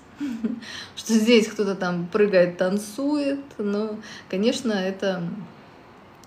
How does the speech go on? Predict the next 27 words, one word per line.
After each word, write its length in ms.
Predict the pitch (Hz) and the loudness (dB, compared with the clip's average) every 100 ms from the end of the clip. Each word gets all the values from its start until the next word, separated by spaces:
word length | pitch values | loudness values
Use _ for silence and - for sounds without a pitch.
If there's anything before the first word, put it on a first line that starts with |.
| - - - - - - 202 | -20 -20 -20 -20 -20 -10 -4
ну, 160 | 202 | -2
очень 320 | 190 185 185 | -2 -4 -6
странно 580 | 175 - 175 175 175 151 - | -8 -6 -2 -2 -2 -4 -8
так 200 | 165 165 | -6 0
думать 300 | 190 170 170 | 0 0 -2
в 80 | 170 | 0
двадцать 260 | 170 - | -2 -2
четвертом 420 | - 175 175 170 | -4 -4 -2 -4
году, 260 | 170 180 330 | -2 0 0
потому 300 | 220 196 196 | 0 -2 -2
что 240 | 190 175 - - - | 0 -4 -4 -12 -2
уже 500 | 220 220 202 233 208 | 2 4 4 4 4
официально 920 | - 180 - 175 220 202 185 175 165 | 2 -4 -6 -6 0 4 4 2 -2
двадцать 420 | 165 190 185 175 | 2 2 2 -8
четвертый 560 | - 190 202 240 - 240 | -8 -4 0 0 -2 -2
год, 260 | 240 214 | 0 0
двадцать 400 | 185 202 196 170 - | 0 -2 -2 -10 -2
пятый 420 | 196 220 226 233 | 2 4 2 0
год, 320 | 233 233 233 | 2 2 0
двадцать 320 | 180 180 - | -4 -4 -4
шестой 440 | - 180 - 320 339 - - - | -8 -6 -2 -2 -2 -10 -14 -8
считается 880 | - - 226 240 247 240 226 - 190 | -4 0 2 4 4 2 0 -2 -2
пиком 800 | - - 247 294 - 233 190 175 202 | -2 2 2 2 4 4 4 0 -2
развития 680 | 202 185 226 226 220 196 - | 0 0 0 0 2 0 0
экспертности 960 | - - - 233 220 220 180 175 - | -4 -4 -2 2 2 2 -2 -4 -6
в 100 | 170 | -10
TikTok. 420 | - 170 - 156 | -8 -8 -6 -6